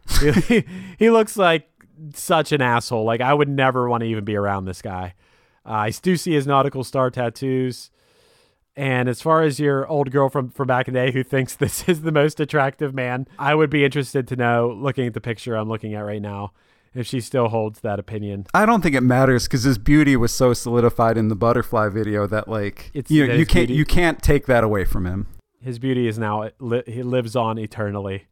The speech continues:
Speaker 1: I don't know, man. I don't know how I feel. I mean, I feel for a person if they have drug problems, and I don't, I wouldn't hold that against somebody, but th-,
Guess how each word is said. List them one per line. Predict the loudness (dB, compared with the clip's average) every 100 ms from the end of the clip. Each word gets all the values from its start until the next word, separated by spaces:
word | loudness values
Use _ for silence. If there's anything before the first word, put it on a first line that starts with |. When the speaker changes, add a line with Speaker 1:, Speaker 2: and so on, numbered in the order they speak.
| _
Speaker 1:
I | -16
don't | -10
know, | -8
man. | -6 -6 -6 -8 -14 _ _ _
I | -20
don't | -12
know | -6 0
how | 0
I | 0
feel. | 0 0
I | 2
mean, | 0 -2 -2
I | -2 -2
feel | 0 0 0
for | 0 0 0 -4
a | -6
person | -4 -2 -4
if | -4
they | -4
have | -2
drug | -4 -6
problems, | -4 -6 -6 -10 -10
and | -8
I | -4
don't, | -4 -6
I | _ _ -6
wouldn't | -2 2
hold | 2 4
that | 4
against | 2 0 -4
somebody, | -6 -4 -2 -4
but | 2 4 4 0 -10 _ _ _ _ _ _ _ _ _ _ _ _ _ _ -14
th-, | -14